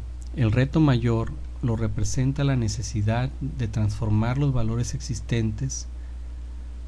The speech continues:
cuando estos ya no responden a la realidad sociocultural presente.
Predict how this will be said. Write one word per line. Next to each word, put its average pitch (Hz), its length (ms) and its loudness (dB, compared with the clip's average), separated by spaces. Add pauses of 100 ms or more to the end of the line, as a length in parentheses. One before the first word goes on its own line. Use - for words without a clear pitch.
cuando 120 320 4
estos 143 340 4
ya 143 120 6
no 151 120 6
responden 131 800 8
a 127 80 2
la 113 120 2
realidad 110 380 2
sociocultural 104 800 6
presente. 101 560 2